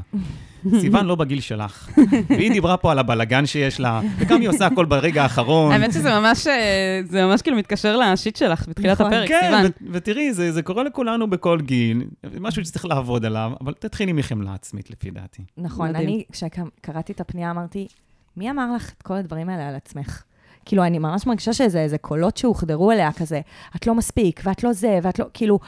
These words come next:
Speaker 3: הייתי, אנחנו לא יודעות, כי תמיד בסוף הפנייה עומדת בפני עצמה, ואין לנו אפשרות לשאול עוד שאלות, אבל מ-, מאיפה שמעת את המסרים האלה על עצמך? שאת עצלנית, שאת, אה, לא, שאת דחיינית,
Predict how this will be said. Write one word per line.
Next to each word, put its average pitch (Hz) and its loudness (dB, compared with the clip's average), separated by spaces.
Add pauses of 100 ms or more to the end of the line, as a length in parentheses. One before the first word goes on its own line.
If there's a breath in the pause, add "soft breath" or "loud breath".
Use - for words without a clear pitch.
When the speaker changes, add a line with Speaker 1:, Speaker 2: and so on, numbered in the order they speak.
(180 loud breath)
Speaker 3:
הייתי, 220 0
אנחנו 170 -2
לא 190 4
יודעות, 185 2
כי 170 -6
תמיד 175 -4
בסוף 175 -2
הפנייה 170 0
עומדת 175 -2
בפני 160 -6
עצמה, 185 -2
ואין 165 -4
לנו 208 0
אפשרות 185 0
לשאול 185 4
עוד 175 0
שאלות, 180 -4
אבל 160 -4 (720 soft breath)
מ-, 190 -4
מאיפה 202 0
שמעת 294 0
את 277 2
המסרים 214 0
האלה 180 4
על 156 -2
עצמך? 156 -6
שאת 156 -4
עצלנית, 208 -4 (280 loud breath)
שאת, 185 0
אה, 180 2
לא, 185 0
שאת 165 -6
דחיינית, 214 0